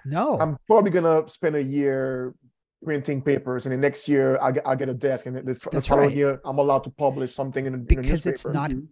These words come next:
Speaker 1: it's not considered that because of the, the, the place that it's at. It's not considered that. But what I'm saying is from a, from a, pol-, from a policy standpoint, right? If you're just gonna go in and blanketly say,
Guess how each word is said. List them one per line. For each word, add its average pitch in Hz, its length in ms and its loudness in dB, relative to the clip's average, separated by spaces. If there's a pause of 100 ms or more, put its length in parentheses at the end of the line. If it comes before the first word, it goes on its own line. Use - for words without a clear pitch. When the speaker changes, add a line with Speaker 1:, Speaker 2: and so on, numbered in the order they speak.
(120)
Speaker 1:
it's - 120 -12
not 160 120 -4
considered 175 520 -4
that 123 240 -6
because 135 300 -2
of 131 80 -6
the, 131 160 -6 (180)
the, 131 160 -6 (140)
the - 80 -6
place - 480 0
that 117 200 -6
it's - 140 -8 (100)
at. 160 340 -4 (100)
It's - 140 -10
not 139 100 -8
considered 147 560 -4
that. 107 320 -14
But 156 100 6
what 156 120 0
I'm 156 100 -2
saying 202 320 -4
is 139 220 -4 (260)
from 170 220 -4
a, 165 160 -4
from 160 200 -4
a, 151 60 -2
pol-, - 260 -4
from 160 260 -6
a 147 380 -4 (440)
policy 175 500 -2
standpoint, - 480 -4 (800)
right? 131 180 -6
If - 140 -6
you're 185 60 0
just 214 160 -6
gonna 185 100 0
go 160 220 4
in 156 60 0
and 147 100 -4
blanketly 139 460 -4
say, 123 400 -4